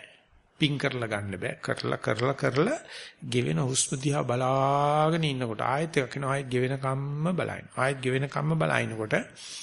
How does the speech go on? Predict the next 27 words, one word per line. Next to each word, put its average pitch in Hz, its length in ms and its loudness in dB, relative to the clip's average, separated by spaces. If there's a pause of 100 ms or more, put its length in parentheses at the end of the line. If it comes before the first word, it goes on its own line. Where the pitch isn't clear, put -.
(220)
පොඩි 139 300 0 (220)
ශිල්පයක් 131 560 0
පුරුදු 107 280 -6
වෙනවා 95 260 -2
අපි. 95 200 -2 (560)
මේ 135 180 -4 (100)
ගෙවීම 147 600 2
බැලීම 143 500 2
තමයි 117 400 0
බුදුරජාණන් 127 560 -2
වහන්සේ 113 320 -2
නිරෝධ 131 420 0
සත්‍ය - 380 -4
කියලා 107 240 -6
අපිට 143 160 -8
කියලා 113 300 -10
දීලා - 200 -16
තියෙන්නේ. - 340 -20 (1700)
ඒකෙදි 120 360 -4 (100)
මට 113 260 -4
මතකයි 113 340 0
එකපාරක් 107 500 -2
මේ - 220 -6 (1500)
ඊමේල් 120 360 2
එකක් 113 200 -2
ඇවිල්ලා 110 280 0
තිබුණා. 98 340 -4